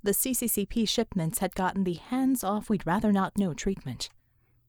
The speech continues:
They certainly couldn't use the bullets here. The van lurched to a stop, then turned off.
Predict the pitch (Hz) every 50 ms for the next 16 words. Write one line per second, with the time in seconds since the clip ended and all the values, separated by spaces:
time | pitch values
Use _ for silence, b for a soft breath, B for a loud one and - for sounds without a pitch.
0 | _ _ _ _ - 240 214 - - 233 240 - 165 151 - 143 - - 175 156
1 | 139 127 - - 165 156 165 196 254 269 240 180 - - - - 127 113 - -
2 | - - - 220 202 - - - - - - _ _ _ _ _ _ _ _ _
3 | _ _ _ _ _ _ _ _ _ _ _ _ _ _ _ _ _ _ _ _
4 | _ _ _ _ _ 226 240 233 254 277 302 320 302 226 208 220 269 - - -
5 | - - - 285 302 294 - - - 165 147 156 175 - - - - - - -
6 | 240 240 233 - - 233 214 196 156 147 - - - -